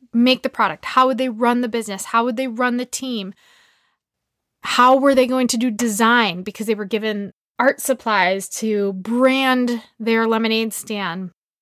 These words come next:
How much were they gonna charge? Were they gonna undercut the competition, or were they gonna be a luxury brand, and why?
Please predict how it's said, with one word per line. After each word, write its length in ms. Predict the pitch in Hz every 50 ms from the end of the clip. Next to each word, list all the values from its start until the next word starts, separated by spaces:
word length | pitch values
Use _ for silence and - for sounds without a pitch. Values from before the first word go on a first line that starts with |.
| _ _
How 260 | _ - - - 254
much 240 | 262 277 269 - -
were 80 | 294 277
they 80 | 277
gonna 160 | 247 269 262
charge? 640 | 247 - - 277 - 359 311 - - - - - - _ _ _ _ _ _ _ _ _
Were 100 | 240 233
they 100 | 233 233
gonna 200 | 220 226 220 - -
undercut 400 | 214 220 226 233 - - 262 -
the 60 | 240
competition, 580 | - 254 247 233 247 - - 254 - 320 339 359
or 120 | 339 285
were 120 | 247 269
they 100 | 262 277
gonna 160 | 262 269 277 262
be 100 | 277 277
a 60 | 277
luxury 480 | 277 277 294 320 311 294 - 269 247 226
brand, 340 | 196 202 196 190 190 196 196
and 160 | 202 214 220
why? 420 | 262 277 285 269 - 101 95 214